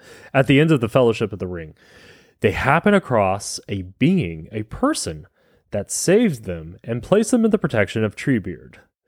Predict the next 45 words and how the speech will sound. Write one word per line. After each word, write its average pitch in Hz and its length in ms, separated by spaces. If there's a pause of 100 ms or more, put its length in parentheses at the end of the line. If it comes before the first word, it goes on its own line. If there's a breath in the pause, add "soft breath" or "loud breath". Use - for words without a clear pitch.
(140)
So - 140
now 196 200
we're 214 80
gonna 202 160
fast 147 260
forward 117 260
to 127 80
Aragorn, 120 580 (460 soft breath)
uh, 117 280
Legolas, 107 580
and 101 260
Gimli 120 380
entering 170 360
the 131 60
forest 104 600
in 147 180
search 120 360
of 98 420
Merry 98 260
and 92 140
Pippin, 104 340
and 117 180
during 185 280
their 156 140
search, 135 340
they 143 140
discover 160 580
whom 175 160
they 185 100
believe 139 400
to 147 140
be 127 580 (420 soft breath)
Saruman. 101 720 (640 soft breath)
As 156 200
they 190 160
attack, 175 500
they 147 100
soon 214 220
discover 208 400
that 185 220
it 156 100
is 160 180
in 151 200
fact 220 500
Saruman, 170 720